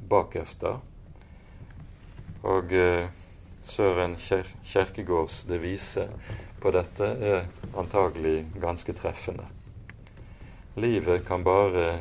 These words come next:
leves forlengs, men det kan også bare forstås baklengs.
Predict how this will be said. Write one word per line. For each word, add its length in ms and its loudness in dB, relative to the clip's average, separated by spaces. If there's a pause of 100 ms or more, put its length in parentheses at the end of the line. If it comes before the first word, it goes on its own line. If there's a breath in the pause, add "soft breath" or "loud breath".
leves 640 2
forlengs, 760 0 (640 loud breath)
men 100 -8
det 120 -2
kan 140 0
også 260 0
bare 280 4
forstås 480 -4
baklengs. 720 -6